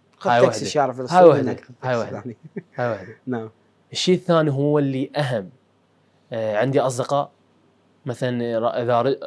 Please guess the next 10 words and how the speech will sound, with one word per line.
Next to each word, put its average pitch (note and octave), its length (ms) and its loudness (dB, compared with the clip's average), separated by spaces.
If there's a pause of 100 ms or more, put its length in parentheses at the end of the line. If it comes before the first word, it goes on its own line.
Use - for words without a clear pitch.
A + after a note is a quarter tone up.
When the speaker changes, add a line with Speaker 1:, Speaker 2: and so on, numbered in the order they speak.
Speaker 2:
رادوا B2+ 380 0
يعني A#2 320 -6
يوصلوني B2 720 -4 (800)
لبيتنا، A2 540 -4 (440)
يدي-، C3 280 -4
يوصلوني D#3 400 2
نص F3+ 200 2
الطريق. G2 360 -4 (480)
بالطالبية G#2+ 480 2
أقول. F#2+ 240 -8